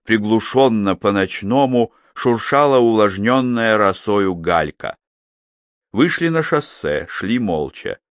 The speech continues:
Особенно громкими казались шаги Рожкова. Подкованные каблуки его тяжёлых башмаков разбивали чёрную тишину уверенными звонкими ударами.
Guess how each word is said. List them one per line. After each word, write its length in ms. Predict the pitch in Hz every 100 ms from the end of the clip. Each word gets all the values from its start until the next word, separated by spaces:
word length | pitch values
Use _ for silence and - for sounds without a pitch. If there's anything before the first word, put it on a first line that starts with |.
| _ _ _ _ -
Особенно 640 | - - 151 139 135 131
громкими 560 | 113 139 165 139 127 113
казались 600 | - 104 123 131 123 -
шаги 440 | - 120 104 107 131
Рожкова. 760 | 117 - - - 82 65 62 _ _ _ _ _ _ _ _ _ _
Подкованные 880 | 104 - - 143 135 127 123 123 117
каблуки 560 | - 110 104 110 - 131
его 300 | 120 113 110
тяжёлых 520 | 113 98 117 107 95
башмаков 720 | 90 - 85 76 127 135 - _ _ _ _ _
разбивали 720 | 107 123 110 135 165 175 165
чёрную 580 | 160 - 147 143 139 135
тишину 540 | 131 117 120 113 135 123
уверенными 720 | 101 123 117 113 113 113 110
звонкими 640 | 90 87 95 - 90 85
ударами. 680 | 80 80 76 73 67 58